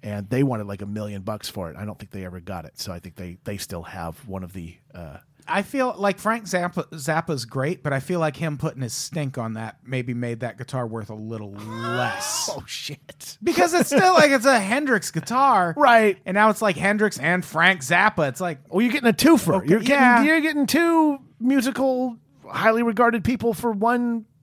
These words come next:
Speaker 1: burnt guitar. <laughs>
Speaker 2: Yeah, I suppose. Uh, so the, this is, uh, this is from, according to the "Come As You Are" book,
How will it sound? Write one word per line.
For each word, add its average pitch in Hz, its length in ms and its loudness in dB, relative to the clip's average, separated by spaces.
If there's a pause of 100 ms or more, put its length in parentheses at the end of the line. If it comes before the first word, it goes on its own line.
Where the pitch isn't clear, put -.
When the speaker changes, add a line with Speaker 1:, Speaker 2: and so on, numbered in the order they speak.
(200)
Speaker 1:
burnt 214 240 4
guitar. - 400 2 (160)
<laughs> - 180 -18
Speaker 2:
Yeah, 247 280 6 (420)
I 202 160 4
suppose. 113 680 -6 (420)
Uh, 175 600 2 (680)
so 202 300 0
the, 185 220 -2
this 190 280 -2
is, 185 240 -2
uh, 147 380 2
this 214 180 -2
is 254 120 -10
from, 175 840 -2 (120)
according 214 400 -6
to 196 380 -6
the 143 460 -8 (160)
"Come 165 200 -8
As 139 140 -6
You 127 140 -6
Are" 240 340 -6
book, 127 400 -6